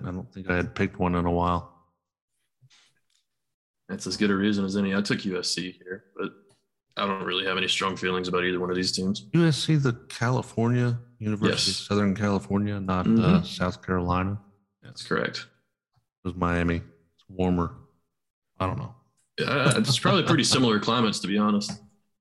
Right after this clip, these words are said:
Speaker 1: Probably. It might be a little more humid in Miami than Southern
Speaker 2: That's
Speaker 1: California.
Speaker 2: true.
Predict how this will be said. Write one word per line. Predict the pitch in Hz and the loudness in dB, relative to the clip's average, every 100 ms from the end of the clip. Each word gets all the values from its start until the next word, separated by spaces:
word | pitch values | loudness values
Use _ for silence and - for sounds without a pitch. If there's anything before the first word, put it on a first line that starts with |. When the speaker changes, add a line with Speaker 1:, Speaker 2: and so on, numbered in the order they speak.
| _ | _
Speaker 1:
Probably. | 113 101 87 87 87 107 | 0 2 2 2 0 0
It | 113 | 2
might | 117 113 | 2 4
be | 107 | 2
a | |
little | 104 107 | 4 4
more | 101 | 4
humid | 92 101 95 90 | 2 0 2 2
in | 87 | 0
Miami | 87 87 90 87 | 0 0 0 -2
than | 85 87 | -4 -8
Southern | - 87 87 | -4 -4 -4
Speaker 2:
That's | 90 90 - | -8 -10 -8
Speaker 1:
California. | 107 98 - - | -4 -4 -6 -20
Speaker 2:
true. | - | -14